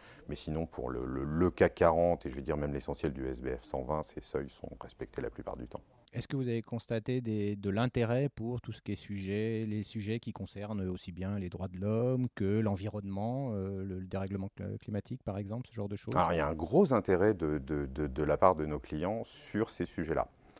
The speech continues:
Speaker 1: Sauf que le système des A G, euh, françaises n'est pas, euh, je veux dire, le plus propice à l'intégration de, de ces sujets.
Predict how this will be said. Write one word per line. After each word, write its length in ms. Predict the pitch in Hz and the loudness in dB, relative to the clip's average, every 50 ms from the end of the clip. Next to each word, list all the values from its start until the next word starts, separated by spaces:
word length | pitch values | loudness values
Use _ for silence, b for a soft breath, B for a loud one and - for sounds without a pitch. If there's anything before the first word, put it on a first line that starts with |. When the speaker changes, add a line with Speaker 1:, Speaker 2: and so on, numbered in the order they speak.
| B B B B B B B B B B | B B B B B B B B B B
Speaker 1:
Sauf 540 | - - - - 120 120 120 117 - - - - | -12 -10 0 4 6 6 6 6 4 -4 -4 2
que 320 | - 107 104 104 98 - - | 4 6 8 6 6 4 2
le 400 | - 90 85 85 82 85 85 80 | 2 2 4 6 6 6 6 4
système 400 | - - - - - 120 113 113 90 | 2 0 -6 2 4 4 4 4 4
des 300 | 87 85 76 73 78 95 | 2 2 2 4 6 6
A 80 | 95 | 6
G, 460 | 92 85 80 85 90 92 92 90 85 - - | 6 4 2 2 2 4 4 4 2 0 -2
euh, 540 | 73 71 67 65 65 64 64 62 60 57 55 | -2 -2 0 -2 -2 -2 -4 -4 -6 -6 -8
françaises 760 | - - - - - 98 95 - - 127 131 135 131 110 - - | -10 -12 -16 -4 -2 0 0 4 6 6 8 8 6 4 0 0
n'est 340 | 85 85 87 90 95 98 98 | 2 2 4 4 4 4 2
pas, 560 | - - - 120 120 123 127 127 127 127 - - | 4 6 8 8 10 10 8 8 6 4 2 0
euh, 500 | 85 85 82 82 82 80 80 80 80 76 | 0 0 2 2 0 0 0 0 -2 -4
je 60 | 76 | -2
veux 60 | 78 | 2
dire, 100 | 85 101 | 4 4
le 120 | 95 87 | 4 2
plus 160 | - - 90 - | 0 -4 -6 0
propice 380 | - - 98 - - - - | 2 2 2 2 -2 0 2
à 60 | 90 | 2
l'intégration 640 | 87 87 85 - 87 82 80 85 - - - 104 104 | 4 4 4 2 4 6 6 6 4 4 0 -2 0
de, 220 | 101 85 80 80 80 | 0 2 0 0 0
de 180 | 78 73 80 | -2 -2 -2
ces 160 | - - 82 | -2 -4 -6
sujets. 280 | 80 - 85 71 65 | -6 -6 -6 -6 -6